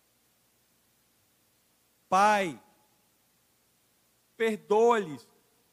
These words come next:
pois não sabem o que estão fazendo." Entregue nas mãos do Senhor. Você não está abrindo mão da justiça, não. O que você está fazendo, e a Bíblia é tão boa pra gente,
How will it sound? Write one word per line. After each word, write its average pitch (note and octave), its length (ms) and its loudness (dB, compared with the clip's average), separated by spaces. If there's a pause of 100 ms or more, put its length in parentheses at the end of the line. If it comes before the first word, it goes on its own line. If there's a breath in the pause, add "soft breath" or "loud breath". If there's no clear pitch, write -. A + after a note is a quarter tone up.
pois C#4 200 -4
não D#4 180 -4
sabem D4+ 480 -2
o E4 60 -4
que E4+ 120 -6
estão D#4 320 -4
fazendo." D#4+ 800 -6 (760)
Entregue D#4+ 500 -4
nas C#4+ 140 -2
mãos D#4+ 180 -8
do E4 100 -16
Senhor. D4+ 640 -4 (480)
Você D4+ 640 -6 (800)
não D4 240 -2
está D4+ 360 -2
abrindo F4 600 -6
mão C4 300 -2
da D4 120 -4
justiça, C#4+ 680 -6
não. B3 440 -14 (680)
O A3 120 -4
que C#4+ 160 -2
você C#4+ 340 -2
está C4+ 380 -4
fazendo, A3 720 -8
e G#3+ 60 -4
a A3 80 0
Bíblia B3+ 340 -6
é A#3 40 -4
tão E4+ 300 -8
boa A#3+ 320 -2
pra G3+ 220 -10
gente, F#3 400 -16